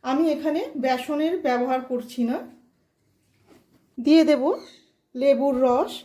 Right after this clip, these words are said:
কালো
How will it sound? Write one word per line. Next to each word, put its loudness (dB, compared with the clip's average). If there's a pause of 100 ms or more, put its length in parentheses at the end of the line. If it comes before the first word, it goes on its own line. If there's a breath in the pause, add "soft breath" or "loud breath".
(4000)
কালো 2